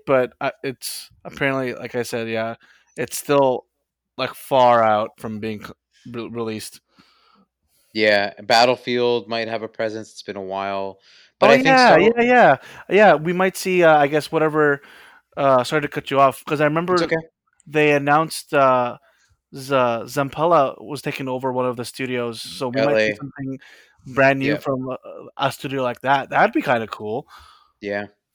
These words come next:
Speaker 2: Yeah, and obviously what he did with Respawn, it was crazy to think that Respawn just celebrated their ten-year anniversary. I thought they were still, like, a four or five-year-old studio, but they've
Speaker 1: Yeah.
Speaker 2: accomplished a lot in the last ten years with Titanfall, which was amazing,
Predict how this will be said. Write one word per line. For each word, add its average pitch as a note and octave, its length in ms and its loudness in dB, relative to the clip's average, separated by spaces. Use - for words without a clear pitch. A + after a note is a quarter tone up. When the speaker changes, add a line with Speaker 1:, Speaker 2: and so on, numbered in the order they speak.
Speaker 2:
Yeah, D#3+ 160 6
and C#3+ 100 4
obviously C#3 400 2
what A#2 160 0
he B2 100 0
did B2 160 0
with A2+ 140 -2
Respawn, A2 360 -4
it G#2 40 -4
was G#2 160 -6
crazy A#2+ 320 -6
to G#2 80 -6
think G#2 180 -14
that G2+ 140 -8
Respawn G#2 400 -10
just G2 280 -10
celebrated G2+ 460 -6
their G2 80 -8
ten-year G2 400 -10
anniversary. F#2 680 -8
I F#2 40 -6
thought G2+ 220 -6
they G2 100 -8
were F2+ 80 -10
still, G#2 180 -10
like, F#2 160 -10
a E2+ 60 -14
four G2 220 -12
or F#2 60 -10
five-year-old F#2 540 -10
studio, G2 460 -10
but F2 240 -14
they've C3+ 220 -2
Speaker 1:
Yeah. - 20 -
Speaker 2:
accomplished A#2 400 -2
a G2+ 60 -8
lot G2+ 340 -4
in G2+ 100 -12
the G2 60 -12
last F#2+ 300 -10
ten F#2+ 160 -10
years F#2+ 260 -10
with F#2 140 -16
Titanfall, G2+ 480 -10
which F#2+ 160 -14
was F2+ 200 -16
amazing, G2 600 -12